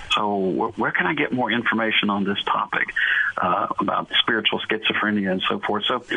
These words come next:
there was a, a change process that was already happening before the series ever began. And then when Doug came and spoke, he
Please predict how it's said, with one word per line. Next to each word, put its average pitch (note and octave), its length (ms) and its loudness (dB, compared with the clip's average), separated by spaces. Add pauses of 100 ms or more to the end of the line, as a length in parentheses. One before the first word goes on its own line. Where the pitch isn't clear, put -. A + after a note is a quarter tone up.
(240)
there C#3 120 0
was C3+ 140 0
a, B2 200 0
a A2+ 60 2 (200)
change E3+ 320 0
process B2 460 0
that - 100 -2
was G#2 160 -2
already A#2 300 0
happening A2 500 0
before A2 480 0
the - 100 -2 (100)
series G2+ 320 0
ever F2+ 140 -4
began. - 480 -2 (840)
And G#2+ 240 2
then A2 140 0
when A2 160 0
Doug A#2+ 240 -2
came G#2+ 240 0
and F#2+ 120 -2
spoke, G2+ 320 0 (120)
he D3+ 180 2